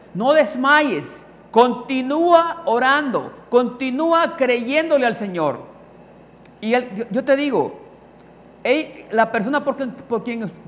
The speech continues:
porque, por quien tú estás orando ya estaba en las manos del Señor, estaba bajo la promesa.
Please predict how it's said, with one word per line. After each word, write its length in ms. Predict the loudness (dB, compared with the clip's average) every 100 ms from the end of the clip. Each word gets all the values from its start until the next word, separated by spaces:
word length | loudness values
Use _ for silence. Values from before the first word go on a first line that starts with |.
| -12
porque, 260 | -10 -8
por 480 | -10 -14 -16 -8 -6
quien 240 | -6 -6 -8
tú 200 | -4 0
estás 280 | 0 0 -2
orando 480 | 0 0 0 -4 -8 -12 -20 -20 -20 -12
ya 80 |
estaba 400 | -10 0 2 2 -2
en 120 | -6
las 100 | -4
manos 240 | -4 -4
del 140 | -6 -6
Señor, 340 | -6 -6 -8 -12 -20 -20 -20 -20 -20 -18 -8
estaba 400 | -6 0 2 4
bajo 240 | 4 4
la 160 | 2 0
promesa. 560 | -4 -2 -4 -4 -12